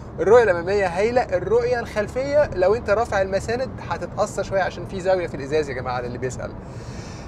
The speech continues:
طيب، احنا مولعين التكييف على درجه خفيفه، لكن العربيه، آه، اقول لكم الانطباعات، بس انا اتاكد من الازاز الاول.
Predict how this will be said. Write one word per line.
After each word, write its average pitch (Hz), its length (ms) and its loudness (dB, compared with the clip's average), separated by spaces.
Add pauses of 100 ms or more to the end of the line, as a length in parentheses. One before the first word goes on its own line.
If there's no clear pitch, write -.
(140)
طيب، 160 220 8 (880)
احنا 208 220 0
مولعين 202 560 6
التكييف - 720 -2
على 160 280 2
درجه 170 480 6
خفيفه، 226 500 -2
لكن 220 480 0
العربيه، 190 800 6 (1400)
آه، 151 240 6
اقول 147 220 2
لكم 165 180 -4
الانطباعات، 151 420 2
بس 143 120 -6
انا 156 120 0
اتاكد 143 360 -6
من 143 60 -6
الازاز 139 420 -2
الاول. 196 460 2